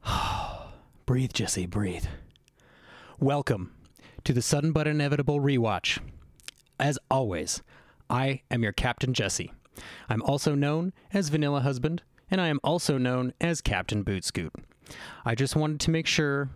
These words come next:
that we got all of that out of the way. Now, we are waiting for a couple more of our Brown Coat family to join us, so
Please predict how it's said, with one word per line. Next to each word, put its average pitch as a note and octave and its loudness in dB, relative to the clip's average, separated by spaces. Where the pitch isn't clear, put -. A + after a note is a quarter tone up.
that A#2 0
we G2+ 0
got G#2+ 0
all A#2 2
of A2 0
that G#2+ 0
out G#2 0
of G2+ -2
the G#2 0
way. F2+ -2
Now, G#2 0
we A2 2
are B2 2
waiting C#3+ 0
for C#3 0
a A#2+ -2
couple E3 2
more D3+ 2
of C3 2
our A#2 0
Brown B2 0
Coat D#3 0
family D#3 2
to D#3 2
join B2 2
us, - 0
so G#2 0